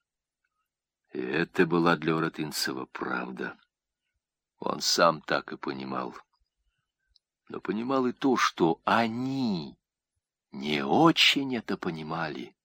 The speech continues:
Недалеко за волость распространялось их отечество.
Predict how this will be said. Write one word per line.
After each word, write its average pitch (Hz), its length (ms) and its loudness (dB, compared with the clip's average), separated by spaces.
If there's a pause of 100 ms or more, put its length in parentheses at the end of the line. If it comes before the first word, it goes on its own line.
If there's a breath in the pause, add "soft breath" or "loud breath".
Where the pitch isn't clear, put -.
(960)
Недалеко 147 580 8
за 175 160 6
волость 175 640 4
распространялось 92 1120 2
их - 200 -6
отечество. - 680 -2